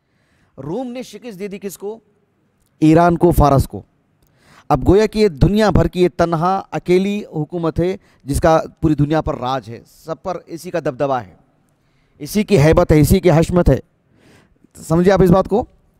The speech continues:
ये जो लड़ाई हुई थी रोम और ईरान की, ये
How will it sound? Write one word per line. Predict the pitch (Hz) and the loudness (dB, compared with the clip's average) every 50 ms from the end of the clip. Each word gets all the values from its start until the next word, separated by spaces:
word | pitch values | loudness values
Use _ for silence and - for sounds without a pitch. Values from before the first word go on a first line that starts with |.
| _ _ _ _ _ _ _ - | _ _ _ _ _ _ _ -8
ये | 135 160 240 269 | -2 0 0 0
जो | 240 285 | 2 2
लड़ाई | 247 214 208 220 240 262 | 2 2 2 2 0 0
हुई | 214 214 208 202 | -2 -4 -4 -6
थी | - - 196 233 - - 104 139 | -8 -10 -12 -12 -14 -12 -12 -10
रोम | 147 147 170 214 233 214 | -6 -4 -4 -4 -4 -4
और | 185 180 175 165 165 | -4 -4 -4 -2 -4
ईरान | 156 156 165 180 190 175 165 | -4 -2 -2 -2 -4 -6 -8
की, | - 160 175 196 214 - _ _ _ _ _ _ _ _ _ _ _ | -10 -12 -12 -12 -14 -18 _ _ _ _ _ _ _ _ _ _ _
ये | 135 139 170 196 220 233 226 | -4 0 2 2 2 2 0